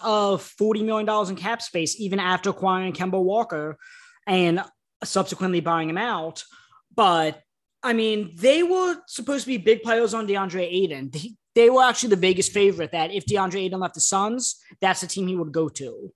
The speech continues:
So I'm interested to see now that they got Duren and they have Isaiah Stewart, if, you know, they'll still be in the Ayton sweepstakes. Because when Ayton first came out, um, his draft year,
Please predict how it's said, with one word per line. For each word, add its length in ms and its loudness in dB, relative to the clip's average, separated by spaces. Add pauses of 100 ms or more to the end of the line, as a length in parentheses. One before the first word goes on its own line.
(260)
So 280 4
I'm 160 4
interested 300 0
to 100 -2
see 200 0
now 220 2
that 160 -6
they 120 2
got 380 0
Duren 520 -4
and 200 -2
they 60 0
have 220 0
Isaiah 500 -2
Stewart, 520 2 (500)
if, 320 2
you 160 2
know, 360 4
they'll 600 -2 (320)
still 380 6
be 140 2
in 80 -2
the 140 0
Ayton 280 2
sweepstakes. 580 -10
Because 260 0
when 120 2
Ayton 320 4
first 260 0
came 180 0
out, 400 -2 (260)
um, 420 0 (680)
his 240 0
draft 320 0
year, 280 0